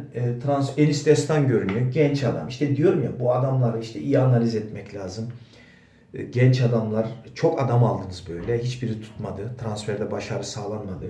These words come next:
İşte bir Fırat Can olacaksa Atakan, işte de-, Burak Temir, Fra-, işte Burak, işte Anıl Başaran var. Tunç mu var? Bir şeyler daha var. Bir sürü var.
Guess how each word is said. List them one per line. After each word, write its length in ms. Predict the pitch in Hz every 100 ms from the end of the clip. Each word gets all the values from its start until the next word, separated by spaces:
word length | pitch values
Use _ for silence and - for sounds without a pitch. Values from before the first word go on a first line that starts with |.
| 123
İşte 240 | - 107 104
bir 80 |
Fırat 340 | 101 117 110 -
Can 180 | 113 113
olacaksa 480 | 110 113 110 -
Atakan, 480 | 101 104 110 107 101 - - - _ _ _ _ - _ _ _ _ _ -
işte 600 | - 95 - 107 107 - -
de-, 300 | - 104 -
Burak 340 | 113 113 113 -
Temir, 560 | 117 101 101 123 - - _ _ _ - -
Fra-, 220 | 113 -
işte 300 | - - 101
Burak, 300 | 113 117 - -
işte 160 | - 123
Anıl 280 | 120 120 113
Başaran 480 | 104 117 110 98 95
var. 200 | - - - - _ _ - - - - - - - - - -
Tunç 320 | 143 143 127
mu 160 | 120 95
var? 200 | 90 90
Bir 40 |
şeyler 480 | - 120 113 110 107
daha 160 | 104
var. 160 | 92 135
Bir 60 | 190
sürü 300 | - 123 -
var. 160 | -